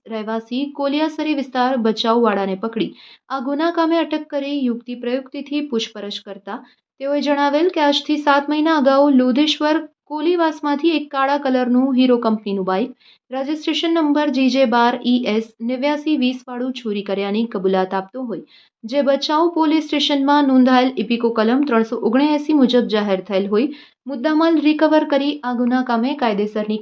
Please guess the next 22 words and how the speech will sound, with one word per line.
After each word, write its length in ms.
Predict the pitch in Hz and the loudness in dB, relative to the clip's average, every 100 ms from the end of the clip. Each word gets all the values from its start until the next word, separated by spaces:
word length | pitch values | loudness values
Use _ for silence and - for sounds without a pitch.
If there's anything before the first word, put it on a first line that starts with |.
| - | -6
કાર્યવાહી 520 | 285 294 320 311 330 | -6 -4 -2 -2 -2
કરવામાં 480 | 320 254 202 190 185 | -2 -4 -4 -4 -6
આવી 180 | 185 185 | -6 -6
છે. 200 | - - _ _ _ | -8 -10 _ _ _
પકડાયેલ 380 | 208 214 214 214 | -12 -6 -4 -2
આરોપી 320 | 214 214 269 311 | -4 -4 -4 0
હરેશ 360 | 262 285 302 - | 2 2 2 -2
ઉર્ફે 340 | 285 277 302 | -2 0 -2
હરિનારાયણ 800 | 269 269 302 302 269 254 262 262 | 0 2 2 2 2 4 4 4
કોલી 300 | 254 226 226 226 | 4 2 0 -2
છે, 140 | 220 240 | -2 0
જેની 280 | 220 208 202 | 0 0 -2
પાસેથી 460 | 196 196 226 226 269 - - _ | -4 -2 -4 -4 -8 -12 -20 _
હીરો 320 | 277 311 339 | -6 -2 0
હોન્ડા 400 | 320 294 285 285 294 | 0 0 2 0 0
કંપનીનું 640 | 285 240 240 254 247 262 | -2 -4 0 2 4 0
સ્પ્લેન્ડર 400 | 254 262 254 269 | -4 -8 -6 -4
મોટરસાયકલ 720 | 277 247 220 247 226 - 254 285 | -2 -4 -4 -6 -6 -4 -6 -4
કબજે 340 | 208 - 202 | -4 -4 -4
કરવામાં 420 | 190 190 214 190 175 | -4 -4 -4 -4 -4
આવ્યું 260 | 180 185 | -8 -8
છે 160 | 185 | -8